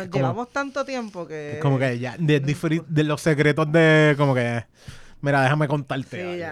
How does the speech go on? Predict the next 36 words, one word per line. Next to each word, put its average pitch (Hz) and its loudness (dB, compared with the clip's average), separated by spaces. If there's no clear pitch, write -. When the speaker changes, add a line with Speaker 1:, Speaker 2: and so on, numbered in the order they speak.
Speaker 2:
ya, 120 -4
eso 123 -4
Speaker 1:
Siempre, 156 2
Speaker 2:
te 151 0
lo 135 -2
Speaker 1:
<laughs> 135 -16
ahí 131 0
estaba. 110 -8
Ok, 165 0
si 151 -4
fueras 156 -2
a - 2
escribir 165 4
un 160 6
libro, 120 4
¿cómo 113 -6
se 135 -10
llamaría? 113 -12
Speaker 2:
El 165 -8
desafío 175 -10
de 160 -8
la 139 -10
Grace. 131 -12
Speaker 1:
El 131 -6
desafío 143 -6
de 180 -6
la 139 -6
Grace. 131 -8
Y 151 -2
lo 147 0
mejor 151 -6
de 185 -2
todo 185 0
es 190 -4
que 190 -4
no, 151 -4